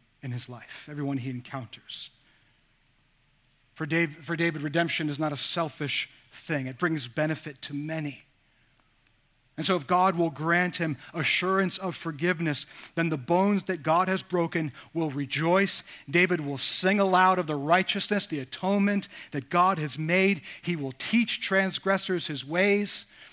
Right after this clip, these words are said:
You see, when the king is restored, friends, the city would be restored. Scholars believe that verses eighteen and nineteen were added after Israel's exile in the sixth century, long after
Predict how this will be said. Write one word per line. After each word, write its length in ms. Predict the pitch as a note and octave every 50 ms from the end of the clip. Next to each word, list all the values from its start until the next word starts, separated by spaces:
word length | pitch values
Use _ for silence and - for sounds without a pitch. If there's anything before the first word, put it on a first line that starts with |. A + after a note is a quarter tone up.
| - - - _ _ _ _ -
You 60 | E3+
see, 120 | - A3+
when 120 | A#3 G#3 G3
the 60 | F3+
king 380 | - - - - A#3+ C#4 D4 C#4
is 180 | C4+ A3 E3
restored, 460 | F3 F#3+ D#3+ - - F3 D#3+ D#3 C#3+
friends, 340 | B2+ - D#3+ D#3 D#3 D#3 - - - - - -
the 140 | D#3+ F3+
city 480 | E3+ - - - - C4 C#4+ B3+ B3 A3
would 200 | F#3+ F3+ F3 C#3
be 120 | C#3 D#3+
restored. 580 | D3 C#3 B2+ - - - D3 C3 - - - _ _ _ _ _ _ _ _ _ _ _ _ _ _ _ _ _ _ _ _ _ _ _ _
Scholars 440 | - - - F#3+ G#3 G3+ G3+ E3+ D3
believe 220 | E3+ F#3+ G3 F#3
that 120 | F3 F3+
verses 320 | D#3+ D#3 F3+ F3 E3 E3 D#3+
eighteen 300 | F3+ F#3 F#3 - F#3 F3
and 60 | E3+
nineteen 340 | E3+ E3+ F3+ D#3+ - F#3 F3+
were 160 | D#3+ D#3 D#3+ - -
added 400 | F3+ F#3 G3 F#3+ F3 D#3+ C3+ A#2+ - - - - - -
after 400 | F#3 F#3 G3 F#3+ - - F#3+ -
Israel's 520 | - G3+ F#3+ D3+ D#3+ F3 F3+ F3 D#3+ C3 -
exile 520 | F#3+ F#3+ F#3 - - - F3 E3+ D#3+ D#3+ D#3+
in 60 | D#3
the 80 | D#3
sixth 320 | C#3+ - - F3+ - - -
century, 320 | F#3 F#3 F#3 - - E3+
long 320 | D3+ D3+ D#3 E3 F3 F3+ F#3
after 460 | F#3 F3 E3+ - - - F3+ D#3 B2